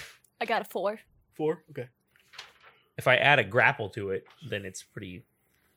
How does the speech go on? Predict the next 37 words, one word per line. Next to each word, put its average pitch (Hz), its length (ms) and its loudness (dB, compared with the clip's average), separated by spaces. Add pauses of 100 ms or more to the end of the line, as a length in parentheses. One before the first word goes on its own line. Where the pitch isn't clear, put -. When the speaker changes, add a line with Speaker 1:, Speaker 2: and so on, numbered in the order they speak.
(380)
Speaker 3:
which 143 160 -2
I've 151 160 2
learned 156 240 -4
is 113 100 -10
also 123 280 -6
a 117 60 -6
thing 117 240 -10
you 110 60 -20
can 110 100 -14
do 113 120 -10
in 110 80 -12
Dungeons 107 260 -14
and 101 80 -20
Dragons, 98 400 -12
is - 80 -14
what 98 140 -10
you 95 80 -16
should - 180 -20 (220)
probably 104 320 -6
do 101 220 -16
if 92 120 -18
you're, 98 180 -12
like, 95 140 -12
a 98 40 -12
barbarian 95 640 -12
using 92 460 -20 (520)
something, - 400 -14 (320)
'cause 104 140 -8
it 123 80 -8
helps. - 340 -10 (360)
Speaker 1:
The 269 80 2 (140)
Speaker 3:
Um, 269 100 6
Speaker 1:
cocoon 392 240 8
is 254 120 -4
good 262 160 8
at 214 100 -2
grappling. 262 560 2